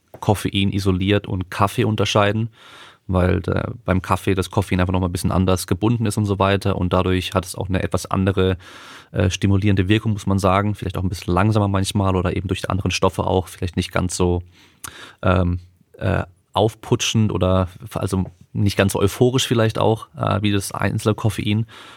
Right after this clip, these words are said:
Und was man sagt, ist schon, dass Koffein generell einfach den Schlaf, auch die Schlafqualität, sagt man. Wie viel da jetzt dran ist, kann ich auch nicht sagen. Äh, auf jeden Fall negativ beeinflusst. Äh,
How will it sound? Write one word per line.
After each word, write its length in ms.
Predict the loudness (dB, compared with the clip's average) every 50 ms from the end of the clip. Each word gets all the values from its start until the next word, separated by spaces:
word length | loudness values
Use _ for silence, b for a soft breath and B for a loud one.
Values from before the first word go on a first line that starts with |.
| B B B _ _ 0
Und 640 | 2 2 2 2 2 0 0 -2 -2 -4 -10 -16 _ _ _ _ _ _ _ _ _ _ _ _ _ _
was 220 | -2 -2 0 0
man 160 | 2 0 0 2
sagt, 320 | 2 2 2 2 0 -2
ist 160 | -4 -4 -4
schon, 300 | -2 -2 0 0 0 0
dass 280 | 0 -2 -2 -4 -8 -12 _ _ _ _
Koffein 540 | -2 0 0 0 0 -2 -4 -2 -2 -2 0
generell 500 | 0 2 2 2 2 2 4 2 2 2
einfach 240 | 0 -2 -2 -2 0
den 140 | 0 0 0
Schlaf, 580 | 0 0 0 0 0 0 -2 -4 -6 -12 -20 _ _ _ _
auch 140 | -12 -6 -4
die 80 | -4
Schlafqualität, 720 | -2 -2 -2 -2 -2 -2 0 0 0 0 0 0 0 0 0
sagt 260 | 0 -4 -4 -2 _
man. 200 | 0 0 0 -2 B B B B B B B B _
Wie 160 | -2 -2 0
viel 160 | 2 2 2
da 120 | 4 4 2
jetzt 140 | 2 0 0
dran 160 | 0 0 0
ist, 100 | 0 0
kann 160 | 0 0 0
ich 160 | 2 0 0
auch 80 | -2 -2
nicht 140 | -2 -2 -2
sagen. 340 | 0 0 0 0 -2 -4 -6 B B B B B
Äh, 300 | -2 0 2 2 4 2
auf 220 | 2 0 -2 0 0
jeden 120 | 0 0
Fall 160 | 2 2 2
negativ 440 | 2 2 0 0 0 0 0 -2 0
beeinflusst. 640 | -2 -2 0 0 -2 0 -2 -4 -4 -4 -8 -14 -18 _ _ _ _ B B B B B B B B B _
Äh, 280 | 0 2 2 2 0